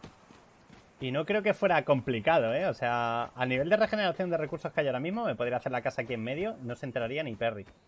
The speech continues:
Vale, vamos a mirar por ahí arriba, ya sabéis, por aquello de, de seguir con nuestro saqueo intenso.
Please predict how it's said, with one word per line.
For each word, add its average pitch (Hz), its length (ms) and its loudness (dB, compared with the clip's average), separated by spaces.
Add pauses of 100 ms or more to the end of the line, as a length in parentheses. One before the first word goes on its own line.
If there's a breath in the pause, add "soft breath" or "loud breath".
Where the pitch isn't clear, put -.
(480 loud breath)
Vale, 127 220 2
vamos 190 220 0
a 214 80 4
mirar 170 280 2
por 156 100 2
ahí 143 140 2
arriba, 151 440 -2
ya 131 100 -10
sabéis, 143 220 -6
por 113 100 -6
aquello 123 260 -4
de, 117 420 -4
de 120 140 -6
seguir 120 260 -6
con 110 540 -4
nuestro 127 300 -4
saqueo 131 280 -2
intenso. 139 500 -2